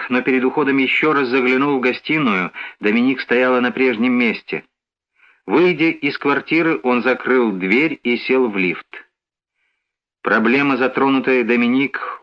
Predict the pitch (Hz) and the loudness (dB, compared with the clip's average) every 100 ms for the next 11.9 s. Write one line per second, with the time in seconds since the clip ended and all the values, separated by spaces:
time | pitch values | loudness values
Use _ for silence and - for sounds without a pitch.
0 | - 110 127 135 123 123 127 135 127 127 | -2 0 2 2 2 2 2 2 0 0
1 | 117 123 - 110 90 - _ _ _ _ | -2 -2 0 0 0 -6 _ _ _ _
2 | _ _ _ _ _ _ _ _ _ _ | _ _ _ _ _ _ _ _ _ _
3 | - 85 82 78 104 - 98 - 98 98 | -6 -6 -6 -4 -4 -6 -10 -4 -2 -2
4 | 120 - 160 165 _ _ _ _ _ - | -4 -6 -8 -10 _ _ _ _ _ -4
5 | 127 123 - 127 131 117 82 - _ - | -2 -2 -4 -2 -2 -2 -6 -10 _ -20
6 | _ _ _ _ _ _ _ _ _ _ | _ _ _ _ _ _ _ _ _ _
7 | _ _ _ _ _ _ _ 92 117 120 | _ _ _ _ _ _ _ 0 2 2
8 | 123 190 185 147 131 107 - - 92 85 | 2 0 0 0 0 0 -4 -4 -4 -4
9 | 80 _ _ _ _ _ _ - 95 160 | -8 _ _ _ _ _ _ -6 -2 0
10 | 151 110 101 143 190 196 190 - 165 156 | 2 0 0 0 0 0 -4 0 0 2
11 | 165 160 170 170 - 185 165 107 - | 0 0 0 0 0 0 0 -2 -4